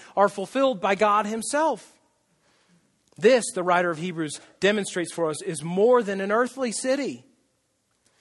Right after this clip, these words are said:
For what city in all of human history can be said to have these kinds of qualities? No. Whether or not he saw it clearly, Abraham was looking forward to eternity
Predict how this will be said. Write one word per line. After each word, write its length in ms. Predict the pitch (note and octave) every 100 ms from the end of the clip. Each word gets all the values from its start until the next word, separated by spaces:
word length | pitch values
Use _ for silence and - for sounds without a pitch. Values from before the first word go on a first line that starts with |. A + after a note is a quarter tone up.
| _ _ -
For 120 | G3
what 160 | A#3 A#3+
city 220 | - B3+ A#3+
in 60 |
all 160 | A#3 A#3+
of 80 | G3
human 240 | A#3+ G#3
history 340 | F3 B3+ A#3+
can 160 | G#3+ G#3
be 120 | G3
said 280 | - A#3+ A#3
to 40 | F#3+
have 340 | F3 A3+ A3+
these 220 | F#3 G#3+
kinds 320 | - F#3+ G3 F3+
of 100 | -
qualities? 720 | - A3+ B3 A#3 D#3+ B2+ -
No. 340 | F3+ F#3+ C#3+ - - - _
Whether 400 | D#3 G3 G#3+ A3 G#3+
or 180 | - F#3
not 300 | F3+ G3+ A#3+
he 140 | G#3 A#3
saw 260 | - A3+
it 240 | A3+ G3 -
clearly, 720 | - G#3 G#3+ F3 A#2 A2 C3 _ _ _ -
Abraham 580 | A3 A#3+ A3+ G#3 G3 F3
was 400 | G#3 G#3 E3 D3+
looking 360 | G#3 A3 A#3
forward 340 | F#3+ G3 F3 E3+
to 120 | E3+
eternity 640 | D#3+ D#3 F#3+ A3 F#3 B2